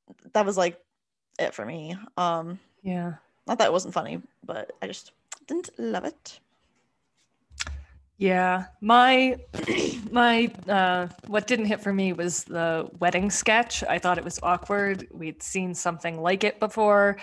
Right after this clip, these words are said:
Speaker 2: and it's just not the best recurring sketch. There are better recurring sketches, and I think it was better done with Leslie Jones. Like, no hate to Ego Nwodim, no hate to anyone in that sketch, but I thought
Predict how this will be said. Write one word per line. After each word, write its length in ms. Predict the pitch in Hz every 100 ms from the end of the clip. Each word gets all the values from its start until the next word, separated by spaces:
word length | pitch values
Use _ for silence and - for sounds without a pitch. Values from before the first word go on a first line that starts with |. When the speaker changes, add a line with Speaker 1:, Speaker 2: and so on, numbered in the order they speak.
| - - - - - _
Speaker 2:
and 380 | 185 190 185 185
it's 260 | 190 190 -
just 220 | 226 190
not 240 | 190 208
the 80 | 202
best 400 | 190 165 180 -
recurring 560 | 202 - 160 165 170 170
sketch. 480 | - 156 175 - -
There 160 | 165
are 40 | 156
better 320 | 156 143 170
recurring 460 | 175 - 165 160 170
sketches, 600 | - 156 156 233 233 220
and 180 | 180
I 120 | 175 175
think 260 | - 185
it 100 | 214
was 160 | - -
better 260 | 165 165
done 200 | 165 160
with 180 | 165 165
Leslie 320 | 170 170 170
Jones. 400 | 175 190 156 156
Like, 160 | 143 -
no 160 | 175 170
hate 260 | 180 180
to 140 | 185 156
Ego 160 | 175
Nwodim, 680 | 175 180 240 240 233 226 214
no 180 | 185 180
hate 220 | 170 180 180
to 100 | -
anyone 280 | 185 175 170
in 120 | 165
that 180 | 160 -
sketch, 400 | - 196 196 -
but 160 | -
I 100 | 175
thought 460 | 175 185 180 175